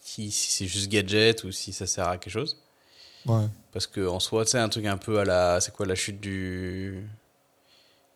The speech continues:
Speaker 1: du Faucon Noir ? Non, comment il s'appelle ce film de Brian De Palma là ?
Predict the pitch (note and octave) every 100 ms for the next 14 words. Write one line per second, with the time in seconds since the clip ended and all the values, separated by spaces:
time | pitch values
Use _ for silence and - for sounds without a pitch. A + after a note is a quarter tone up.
0 | _ _ _ A#2 G#2 - G#2 G#2+ A2+ C3+
1 | G2 F#2 A2 A2+ - A2 - G2 G2 F2+
2 | F#2 F2 F2+ F2+ F#2 G2 F#2 F#2+